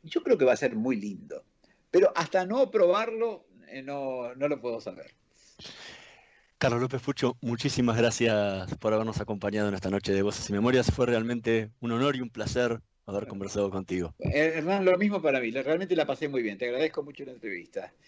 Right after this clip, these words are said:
Speaker 1: Y las pre-, algunas preguntas realmente muy inteligentes.
Speaker 2: <laughs> Muchas gracias. Nosotros nos vamos a reencontrar la próxima semana en la operación técnica Carlos Heinze y Gerardo Subirana, en la edición Javier Martínez.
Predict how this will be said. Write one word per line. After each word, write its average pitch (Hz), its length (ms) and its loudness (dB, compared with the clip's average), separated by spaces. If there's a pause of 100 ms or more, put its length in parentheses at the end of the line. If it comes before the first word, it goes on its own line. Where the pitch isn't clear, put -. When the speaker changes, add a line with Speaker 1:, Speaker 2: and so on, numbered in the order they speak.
Speaker 1:
Y 123 100 -2
las 123 120 2
pre-, 147 160 6
algunas 156 360 2
preguntas 170 500 2
realmente 160 380 -2
muy 156 160 -2
inteligentes. - 960 -8 (320)
Speaker 2:
<laughs> - 300 -8
Muchas 117 320 2
gracias. 110 380 -2 (340)
Nosotros 151 320 2
nos 131 80 0
vamos 131 580 0
a - 80 -4
reencontrar 117 400 0
la 127 100 0
próxima 123 360 -4
semana 135 400 -2 (360)
en 127 120 0
la 127 80 4
operación 117 360 -2
técnica 117 380 0
Carlos 113 340 0
Heinze 110 360 -4
y 107 140 -6
Gerardo 98 280 -2
Subirana, 113 460 -2 (240)
en 117 100 0
la 110 80 2
edición 117 460 0
Javier 101 320 -4
Martínez. 92 480 -4